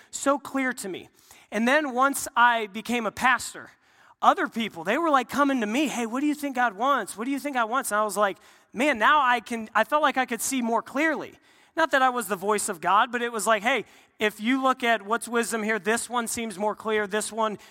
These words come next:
probably not the best, this one's probably best." It just became a lot more easier for me to discern, and here was the tricky part.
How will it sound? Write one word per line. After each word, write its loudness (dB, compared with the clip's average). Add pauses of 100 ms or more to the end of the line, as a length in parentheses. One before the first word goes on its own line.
(120)
probably 2
not -2
the -10
best, 0
this -2
one's -4
probably 0
best." 0
It -12
just -2 (280)
became 0
a 2
lot 6
more -2
easier 2
for -6
me -4
to -10
discern, -2
and -6
here -4
was -4
the -8
tricky -10
part. -12